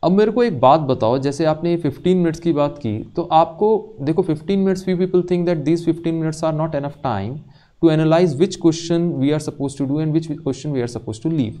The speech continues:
So please guide me, how do you refine कि कौन से, मतलब,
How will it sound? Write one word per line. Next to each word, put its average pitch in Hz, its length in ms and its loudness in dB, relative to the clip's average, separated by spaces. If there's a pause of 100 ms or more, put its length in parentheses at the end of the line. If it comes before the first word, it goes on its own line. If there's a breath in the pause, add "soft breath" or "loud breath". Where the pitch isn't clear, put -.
(640 loud breath)
So 208 300 10
please 214 380 2
guide 170 280 2
me, 110 160 -4 (240)
how 208 240 0
do 240 100 -2
you 233 180 -2
refine 156 500 -2 (560)
कि 180 80 -4
कौन 175 320 2
से, 190 180 -2
मतलब, 180 320 0